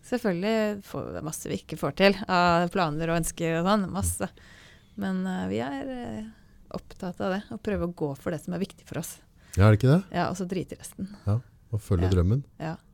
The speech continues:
Speaker 1: men, eh, det er
Speaker 2: Men det, men det er liksom det der, ja, bare så lenge det er forberedt på baksiden av medaljen der.
Speaker 1: Mm.
Speaker 2: Det kan være mye, mye tygging av tenner på natta og
Speaker 1: Ja, og det å starte for seg selv, jeg skjønner at det går i ball for mange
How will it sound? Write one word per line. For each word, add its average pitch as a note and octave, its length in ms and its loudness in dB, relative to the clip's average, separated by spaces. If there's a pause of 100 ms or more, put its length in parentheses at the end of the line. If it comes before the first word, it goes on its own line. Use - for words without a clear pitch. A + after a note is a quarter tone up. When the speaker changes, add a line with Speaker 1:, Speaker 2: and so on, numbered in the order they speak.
(100)
Speaker 1:
men, F#3 240 -2
eh, F3 240 -4 (240)
det - 100 -10
er - 360 -14 (480)
Speaker 2:
Men F#2 160 2
det, - 100 -12
men G#2 440 6
det A2+ 100 8
er G#2 140 12
liksom B2 180 4
det G#2+ 140 8
der, G2 340 6
ja, A#2+ 80 6
bare A2 240 4
så - 80 -2
lenge G#2+ 140 8
det A2 100 8
er F#2+ 100 6
forberedt F#2+ 220 4
på G#2+ 100 0
baksiden F2+ 360 4
av F2+ 80 4
medaljen D2+ 280 0
der. C3+ 160 4 (160)
Speaker 1:
Mm. A#3 380 -2
Speaker 2:
Det G#2 120 0
kan G2+ 120 2
være G2 180 4
mye, F#2+ 760 4
mye F#2+ 580 -2
tygging F2 320 2
av F2 80 0
tenner F2 280 2
på - 120 -4
natta F2+ 260 0
og F#2+ 360 0 (400)
Speaker 1:
Ja, D#3+ 260 0 (640)
og F3+ 100 -2
det D#3 140 4
å E3 60 -2
starte D#3+ 400 -4
for E3 100 -10
seg D#3+ 100 -6
selv, F#3 220 -2
jeg F3+ 100 2
skjønner D3 280 -4
at E3+ 80 -6
det G#3+ 100 0
går B3 160 6
i B3 80 6
ball C#3 220 4
for - 140 -6
mange D3+ 200 -2